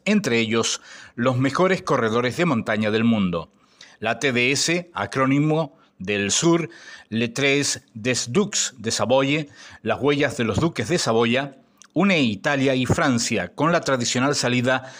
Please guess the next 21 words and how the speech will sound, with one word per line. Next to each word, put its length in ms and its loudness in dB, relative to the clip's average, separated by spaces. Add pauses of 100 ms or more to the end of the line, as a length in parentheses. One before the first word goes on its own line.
(200)
desde 560 0
Comayeur, 640 0 (560)
pasando 540 2
por 320 2
impresionantes 720 0
pueblos, 540 2
valles 340 0
y 80 2
senderos 500 2
que 140 -2
ofrecen 340 -2
paisajes 680 -4
únicos 600 2
donde 280 0
se 120 -2
mezclan 640 0
la 120 0
historia 520 0
y 80 0
la 120 0
montaña, 580 0